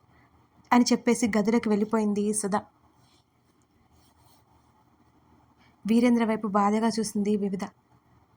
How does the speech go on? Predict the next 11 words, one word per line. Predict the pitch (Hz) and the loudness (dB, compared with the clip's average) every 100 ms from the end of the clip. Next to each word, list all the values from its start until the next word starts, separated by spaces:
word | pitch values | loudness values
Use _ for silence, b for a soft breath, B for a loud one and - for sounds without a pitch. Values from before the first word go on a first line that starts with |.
| - | -2
"వివి, | 208 214 196 - _ 214 | 0 0 -4 -8 _ -2
అమ్మకు | 208 226 | 0 0
తెలియదు | - 214 220 | 0 -2 -2
కదా, | 214 208 220 _ _ 220 | -4 -6 -8 _ _ -4
నువ్వేం | 208 220 | -2 -2
దిగులు | 220 208 | -2 -2
పడకో," | 214 214 214 208 - b b _ 226 | -2 -4 -6 -10 -14 b b _ 0
అని | 220 | 2
వివిధకి | 208 190 208 214 214 208 _ _ - | 2 -2 -4 -4 -6 -8 _ _ -4
సర్ది | - 214 226 | 0 2 0
చెప్పాడు | 233 - 208 | -2 -2 -2